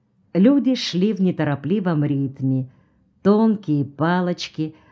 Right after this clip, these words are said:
на бескрайней холмистой равнине. Санька думал об этих людях,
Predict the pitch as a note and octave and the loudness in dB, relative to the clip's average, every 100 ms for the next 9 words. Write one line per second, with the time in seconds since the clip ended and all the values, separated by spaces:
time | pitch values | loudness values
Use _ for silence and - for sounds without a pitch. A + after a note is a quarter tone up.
0 | _ - F3+ D#3 D3+ D#3 - F3 G3+ G#3 | _ 2 2 4 0 -2 -4 -2 0 0
1 | G3 G3 D#3 C#3+ D3 F3+ - D#3+ D3+ C#3+ | -2 -2 -2 2 2 0 -4 -4 -2 -2
2 | A#2+ C#3 C3+ C3 B2 B2 _ _ _ _ | 0 0 2 2 0 -4 _ _ _ _
3 | _ _ _ _ _ _ _ _ - - | _ _ _ _ _ _ _ _ -18 -4
4 | A#3 C4+ C#4+ C#4 A#3 F#3 D3 G#3 A#3 A#3 | 2 4 4 2 0 0 2 4 4 2
5 | E3+ D3 D3+ G3 G3 E3 - D3 D3 C#3+ | 0 0 0 -2 -4 -6 -2 0 0 0
6 | C3+ C#3+ | -2 -4